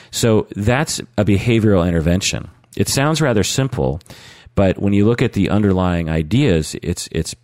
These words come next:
behavior, it's behaviorism at work. You're trying to reduce the behavioral sequences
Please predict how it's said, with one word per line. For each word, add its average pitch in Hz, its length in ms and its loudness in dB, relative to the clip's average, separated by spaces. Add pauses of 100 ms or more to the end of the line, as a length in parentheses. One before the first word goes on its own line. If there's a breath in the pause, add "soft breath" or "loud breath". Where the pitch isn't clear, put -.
(140)
behavior, 85 640 0 (420 soft breath)
it's - 140 -6
behaviorism 87 680 2
at - 100 -4
work. 120 280 0
You're 87 160 0
trying 117 600 -2 (120)
to 87 520 2 (300 loud breath)
reduce 95 720 0 (300 soft breath)
the 90 440 2 (100)
behavioral 101 500 2
sequences 85 840 -2